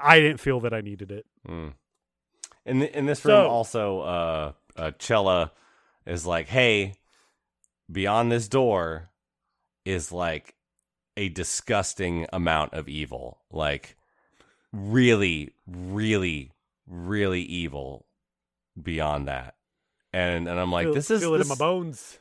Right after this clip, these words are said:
Speaker 2: I'm like, "This is a," I'm gonna go ahead and say this is, like, elementary school evil. Like, we're on the D S. We're playing a cel-shaded Zelda game. I don't think it's gonna be the level of evil you think it is,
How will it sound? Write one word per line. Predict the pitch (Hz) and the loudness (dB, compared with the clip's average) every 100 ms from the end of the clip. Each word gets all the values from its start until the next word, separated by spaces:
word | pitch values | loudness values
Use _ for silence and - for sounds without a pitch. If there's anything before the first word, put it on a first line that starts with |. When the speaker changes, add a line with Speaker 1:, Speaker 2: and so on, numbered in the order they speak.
| _ | _
Speaker 2:
I'm | 151 | -2
like, | 147 139 | -2 0
"This | 170 170 | -4 -6
is | 156 | -2
a," | 156 139 127 | 0 2 2
I'm | 139 | 0
gonna | 175 175 | 0 2
go | 165 | 4
ahead | 160 156 | 4 4
and | 135 | 2
say | 135 | 0
this | 113 | 0
is, | 107 | -2
like, | 95 80 | -2 -2
elementary | 87 87 87 90 120 | -2 0 0 -4 -8
school | - 151 143 | -4 0 0
evil. | 143 147 151 151 117 | 0 0 2 2 2
Like, | 110 101 | 0 -2
we're | 110 123 | -2 2
on | 131 143 | 2 2
the | 139 | 0
D | 135 120 | -2 2
S. | 98 92 - - - _ _ _ _ _ - | 2 0 -4 -16 -18 _ _ _ _ _ -8
We're | 87 | -2
playing | 117 113 117 | 2 2 2
a | |
cel-shaded | - 110 101 113 98 87 | 2 0 0 0 -4 -2
Zelda | 92 85 85 | -2 -2 -2
game. | 82 80 78 78 - _ _ _ _ _ _ _ _ | -2 0 -2 -4 -10 _ _ _ _ _ _ _ _
I | 107 | -2
don't | 95 127 135 151 | 2 8 8 6
think | - 143 | 4 2
it's | 123 - | 0 -4
gonna | 147 131 | 0 2
be | 113 120 | 2 0
the | 110 | 2
level | 110 101 101 98 | 4 2 2 0
of | 98 | -2
evil | 95 87 90 | -2 -2 -4
you | 85 85 | -4 -6
think | 90 78 78 | -4 -4 -6
it | |
is, | 69 65 64 - - | -8 -8 -10 -14 -16